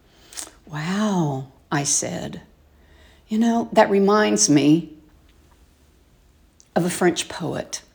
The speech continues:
Anatole France. And he says, 'Until one has truly loved an animal,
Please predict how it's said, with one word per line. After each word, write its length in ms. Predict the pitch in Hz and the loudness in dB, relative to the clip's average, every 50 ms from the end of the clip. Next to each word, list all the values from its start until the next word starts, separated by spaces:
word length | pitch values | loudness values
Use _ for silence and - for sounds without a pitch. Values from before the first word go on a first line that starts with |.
| _ - | _ -2
Anatole 540 | 165 170 170 170 175 175 - - 160 160 165 | 0 2 2 2 0 -4 -4 -6 -6 -6 -6
France. 800 | 160 - - - 165 165 - - 170 - - - - - - - _ - - _ _ _ _ _ _ - | -8 -10 -12 -12 -12 -12 -12 -14 -14 -8 -6 -4 -4 -4 -6 -12 _ -20 -20 _ _ _ _ _ _ -4
And 180 | 160 156 151 | -2 -2 -2
he 260 | 151 - 233 240 254 | -2 -2 -2 -2 -2
says, 840 | 247 240 - - - - - - - - - _ - - - - - - _ _ _ _ - | 0 0 0 0 0 -2 -2 -4 -6 -12 -14 _ -14 -12 -12 -12 -14 -18 _ _ _ _ 0
'Until 400 | 170 170 170 - 180 165 147 147 | 0 0 0 0 -2 -4 -2 -2
one 640 | 151 147 151 165 165 165 175 185 208 240 233 - - - _ | -4 -2 0 0 2 2 0 -2 -2 -4 -6 -10 -14 -20 _
has 280 | - - 208 202 - - | -6 -4 -4 -4 -4 -4
truly 600 | - - - 190 165 165 165 165 165 190 214 220 | -6 -6 -4 -2 -2 0 0 0 0 0 0 0
loved 440 | 220 190 143 127 - 135 135 - - | 0 -2 -4 -4 -6 -8 -8 -4 -2
an 120 | 156 156 151 | 0 0 0
animal, 640 | - 196 226 262 247 208 143 131 135 139 139 156 | 0 0 -2 -2 -2 -4 -4 -6 -8 -10 -12 -12